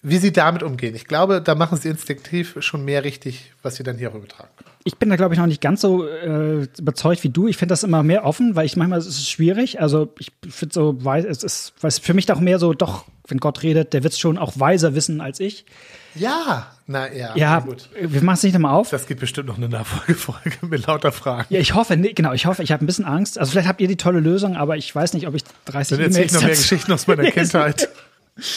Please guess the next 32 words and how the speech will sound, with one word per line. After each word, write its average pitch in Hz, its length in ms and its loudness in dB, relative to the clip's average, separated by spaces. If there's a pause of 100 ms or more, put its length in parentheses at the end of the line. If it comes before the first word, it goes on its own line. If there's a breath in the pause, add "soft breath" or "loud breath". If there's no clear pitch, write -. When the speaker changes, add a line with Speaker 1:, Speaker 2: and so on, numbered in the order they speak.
(260 loud breath)
Speaker 2:
Nein, 160 260 -4 (240 loud breath)
danke, 214 240 2
dass 190 160 0
ihr, 185 320 2
ähm, 151 460 2
zugehört 180 340 2
habt. 160 100 -2
Ich 151 120 0
hoffe, 190 200 0
wir 160 140 2
haben 185 80 2
das 160 160 0
Thema, 165 640 2
auch 151 260 -4
wenn's 156 280 0
natürlich 139 280 0
ein 143 60 0
sensibles 135 540 0
ist - 440 -6 (760 soft breath)
und 135 120 -2
wir 151 60 4
es 127 100 -2
eigentlich 139 220 2
nicht 165 180 0
unter 147 160 4
dem 131 460 2 (280)
Stichwort 139 440 -2
Sensibilität, 135 840 0
Seelsorge 143 480 2
verhandelt 147 380 2
haben, 135 180 2
trotzdem 135 540 -2